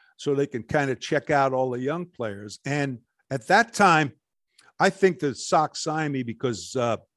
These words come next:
uh, uh, signed me at third base because, uh, Frank Malzone was towards the end of his career. He had a few more years left,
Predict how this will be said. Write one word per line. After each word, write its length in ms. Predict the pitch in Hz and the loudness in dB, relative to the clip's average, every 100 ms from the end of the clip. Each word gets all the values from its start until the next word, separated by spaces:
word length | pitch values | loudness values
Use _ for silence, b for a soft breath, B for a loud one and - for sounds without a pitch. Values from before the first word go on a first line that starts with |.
| _ _ _ b b b _ | _ _ _ b b b _
uh, 40 | |
uh, 640 | 120 123 - 127 120 117 | -6 -6 -2 -2 0 -2
signed 320 | 113 147 143 135 | -4 -2 -2 -2
me 120 | 113 - | -6 -6
at 140 | 135 - | -8 -4
third 380 | - 156 131 | 2 2 2
base 560 | 101 170 151 117 - - _ _ _ _ _ _ | 4 4 4 0 -8 -12 _ _ _ _ _ _
because, 480 | 120 - 135 95 139 | -8 -2 -2 0 -2
uh, 80 | 123 | -2
Frank 320 | - 170 170 | 2 0 0
Malzone 460 | 143 123 151 151 | -4 -4 -4 -2
was 180 | 139 - - | -4 -6 -2
towards 300 | 208 214 156 | 4 4 4
the 120 | 156 | 0
end 120 | 143 | 2
of 100 | 131 | 0
his 180 | 113 113 | -4 -8
career. 320 | - 123 110 | -6 -4 0
He 80 | 120 | 0
had 120 | 135 | 0
a 60 | 131 | -2
few 240 | - 151 | -6 -6
more 180 | 131 127 | -4 -4
years 340 | 120 123 120 110 | -2 -2 -4 -2
left, 280 | 110 120 | -4 -4